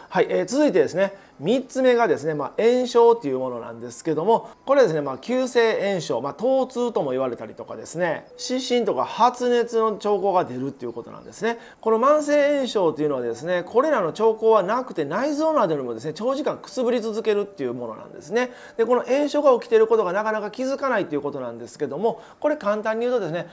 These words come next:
まあ、肩こり、腰痛とかもそうなんですけども、これがですね、まあ、筋肉の炎症だと思っていただけたらいいかなと思うんですね。そういったものがですね、まあ、炎症という中でですね、老化の四大要因のね、一つとして挙げさせてもらいました。で、最後のですね、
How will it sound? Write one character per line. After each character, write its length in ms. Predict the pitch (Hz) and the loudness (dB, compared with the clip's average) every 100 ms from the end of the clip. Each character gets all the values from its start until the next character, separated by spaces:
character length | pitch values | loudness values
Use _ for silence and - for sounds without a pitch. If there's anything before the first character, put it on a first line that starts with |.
| - | -8
ま 100 | 226 | -4
あ、 40 | 220 | -4
肩 400 | - 214 233 233 | -4 -4 -4 -4
こ 200 | - 185 | -2 -2
り、 160 | 127 | 0
腰 240 | 127 170 170 | 0 2 2
痛 200 | 170 165 | -2 -4
と 80 | 123 | -4
か 100 | 113 | -8
も 100 | 117 | -8
そ 220 | 160 143 | -4 -4
う 20 | |
な 120 | 120 | -6
ん 100 | 110 | -10
で 80 | 110 | -16
す 100 | - | -10
け 80 | 135 | -6
ど 100 | 160 | -2
も、 200 | 226 - - | -2 -4 -6
こ 80 | - | 2
れ 80 | 277 | 4
が 60 | 233 | 4
で 40 | |
す 40 | |
ね、 60 | 156 | 2
ま 100 | 139 | -4
あ、 40 | - | -4
筋 180 | 285 | -2
肉 180 | 240 131 | 0 -2
の 140 | 127 - | -8 -4
炎 220 | 226 285 | -2 -2
症 160 | 294 294 | 0 0
だ 100 | 202 | 0
と 80 | 135 | -2
思 140 | 143 | -6
っ 60 | 143 | -6
て 80 | 139 | -6
い 20 | |
た 80 | 135 | -6
だ 100 | 139 | -8
け 120 | 127 | -8
た 80 | 120 | -8
ら 80 | |
い 60 | 123 | -8
い 20 | |
か 100 | 123 | -10
な 80 | 113 | -12
と 80 | 113 | -12
思 160 | 113 | -14
う 40 | 113 | -16
ん 20 | |
で 80 | - | -8
す 80 | 214 | -8
ね。 100 | 220 - - | -8 -12 -14
そ 180 | - 320 | -2 0
う 40 | |
い 20 | |
っ 20 | 320 | 2
た 120 | 196 | 2
も 100 | 170 | 0
の 80 | 139 | 0
が 100 | 104 | -4
で 60 | |
す 60 | 147 | -6
ね、 80 | 156 | -6
ま 120 | 127 | -6
あ、 60 | - | -4
炎 220 | 165 165 | -4 -4
症 220 | 170 170 | -4 -4
と 120 | 170 | -4
い 60 | 120 | -10
う 40 | |
中 220 | 120 117 | -10 -10
で 80 | 113 | -10
で 60 | 107 | -10
す 100 | - | -8
ね、 120 | 214 - - | -10 -10 -10
老 180 | 170 185 | -2 -2
化 120 | 185 | 0
の 80 | 214 | 0
四 240 | 175 180 185 | 0 0 2
大 180 | 185 | 4
要 160 | 208 233 | 4 4
因 60 | 156 | 2
の 100 | 147 | -4
ね、 80 | |
一 180 | 156 247 | -4 -2
つ 40 | 202 | -2
と 100 | 151 | -4
し 40 | |
て 80 | 127 | -4
挙 140 | 143 | -4
げ 40 | 139 | -6
さ 120 | 131 | -8
せ 120 | 123 | -6
て 60 | 143 | -6
も 100 | 127 | -4
ら 80 | 120 | -6
い 60 | |
ま 120 | 120 | -8
し 60 | 120 | -10
た。 180 | 123 - - - | -10 -10 -14 -2
で、 120 | 233 | 0
最 240 | 240 240 285 | 2 2 4
後 100 | 254 | 4
の 80 | 165 | 4
で 60 | |
す 80 | 151 | 2
ね、 180 | 196 | 0